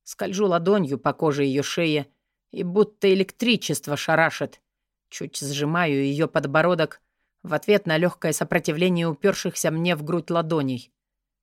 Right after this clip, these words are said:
А потом, наконец, пробую ее охренительный рот. И да, мне совершенно не казалось.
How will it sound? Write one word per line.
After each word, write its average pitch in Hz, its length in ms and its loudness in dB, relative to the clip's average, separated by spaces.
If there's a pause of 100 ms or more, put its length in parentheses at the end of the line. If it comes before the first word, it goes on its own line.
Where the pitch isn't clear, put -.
А - 100 -4
потом, 151 360 -2
наконец, 143 500 -2
пробую 165 680 0
ее 156 360 0
охренительный 151 880 -2
рот. 135 360 -6 (600)
И 254 200 -4
да, 143 280 -4 (600)
мне 156 280 0
совершенно 170 640 0
не 165 140 -4
казалось. 175 720 0